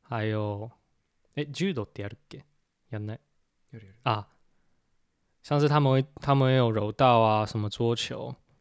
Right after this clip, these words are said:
Speaker 1: 然后还有棒球、足球，甚至还有剑道。然后就觉得很酷，因为像台湾好像就比较少这种内容。台湾我觉得，我记得是我在高中、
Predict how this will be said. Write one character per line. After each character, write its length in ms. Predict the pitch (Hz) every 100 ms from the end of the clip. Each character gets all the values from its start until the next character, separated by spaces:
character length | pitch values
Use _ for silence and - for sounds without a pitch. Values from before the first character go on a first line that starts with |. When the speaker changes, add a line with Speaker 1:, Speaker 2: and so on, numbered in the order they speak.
| -
Speaker 1:
然 180 | 120 113
后 540 | 127 123 120 117 117 -
还 120 | -
有 80 | 120
棒 280 | 113 117 113
球、 260 | - 117
足 240 | 113 113 110
球， 380 | - 107 101 - _ _ _ _ _
甚 180 | - 151
至 80 | 139
还 80 | 135
有 60 | 107
剑 260 | - 117 104
道。 320 | 110 113 - _ _
然 80 | 123
后 80 | 123
就 80 | 143
觉 160 | 139
得 80 | 117
很 140 | 113 101
酷， 320 | - 113 123
因 100 | 165
为 160 | 170 - _ _ _ _ _
像 200 | - 185
台 180 | - 117
湾 160 | 120 131
好 140 | 110
像 180 | 113 117
就 240 | 120 117 117 -
比 80 | 113
较 180 | 117
少 320 | 123 - 107 104
这 160 | 120
种 300 | 110 117 123 131 _ -
内 160 | 120
容。 140 | 104 104
台 160 | 117
湾 200 | 139 170
我 80 | 143
觉 160 | 113 110
得， 140 | 113
我 60 | 107
记 160 | 170
得 100 | 131
是 260 | 120 147 139 - - _ _ _ _
我 100 | 120
在 160 | 135 156
高 240 | 151 147
中、 300 | 143 147 143